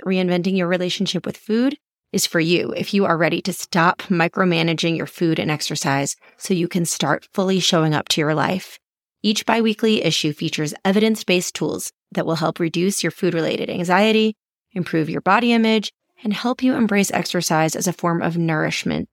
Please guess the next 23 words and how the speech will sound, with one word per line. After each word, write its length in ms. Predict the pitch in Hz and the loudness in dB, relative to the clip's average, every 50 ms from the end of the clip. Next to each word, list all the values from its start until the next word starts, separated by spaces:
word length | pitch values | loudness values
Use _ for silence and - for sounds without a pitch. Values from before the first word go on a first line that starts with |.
| _ | _
not 320 | - 190 190 185 185 - - | -2 0 0 0 0 -2 -6
punishment. 680 | - - - 196 202 - - - - 214 - 214 220 - _ _ _ _ _ - 240 | -8 -8 -6 -6 -4 -4 -6 -6 -6 -6 -6 -8 -8 -10 _ _ _ _ _ -6 0
When 160 | 233 208 202 | 2 4 4
you 80 | 208 | 4
subscribe, 480 | 208 - 240 - - - - 160 165 165 | 2 0 -2 -4 -4 -2 0 0 2 2
you'll 120 | 185 175 | 0 -2
get 120 | 170 175 - | -2 -2 -2
my 140 | 160 165 160 | -2 -4 -2
free 200 | - - 220 233 | -2 0 0 2
guide, 360 | 214 196 131 90 - - - _ _ _ _ _ _ _ - | 2 2 2 2 0 -2 -6 _ _ _ _ _ _ _ -4
eleven 400 | 196 190 180 165 175 214 226 208 | -2 0 2 2 2 2 2 2
Things 340 | - 185 170 175 170 165 185 | 2 0 0 0 0 -2 -4
You 100 | 170 160 | -4 -4
Can 200 | - 185 170 151 | -2 -2 -2 0
Do 180 | 156 160 156 | 0 -2 -2
Right 240 | 135 147 170 190 247 | 0 0 0 0 0
Now 320 | 170 151 143 151 151 165 190 - | 0 0 0 0 -2 -2 -4 -6
to 100 | - - | -6 -2
Feel 160 | - 180 165 | -2 -2 0
Better 240 | - 175 175 185 180 | 0 0 0 0 0
About 240 | - - 160 - | -2 -2 -2 -2
Your 100 | - - | -4 -4
Body. 360 | - - - - - - 214 | -2 -2 -2 -2 -2 -4 -8